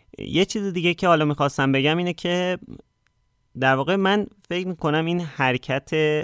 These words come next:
حالا، اه، خودجوش یه جورایی که همه پشت هم در اومدن و یه همچین حرکتی رو انجام دادن، اه، دفعه قبلی که اتفاق افتاد سر همین بحث طرح صیانت بود.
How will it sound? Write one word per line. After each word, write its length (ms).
حالا، 420
اه، 360
خودجوش 840
یه 120
جورایی 500
که 120
همه 240
پشت 360
هم 240
در 200
اومدن 440
و 60
یه 160
همچین 340
حرکتی 460
رو 100
انجام 380
دادن، 440
اه، 260
دفعه 680
قبلی 320
که 120
اتفاق 420
افتاد 300
سر 240
همین 280
بحث 360
طرح 480
صیانت 600
بود. 260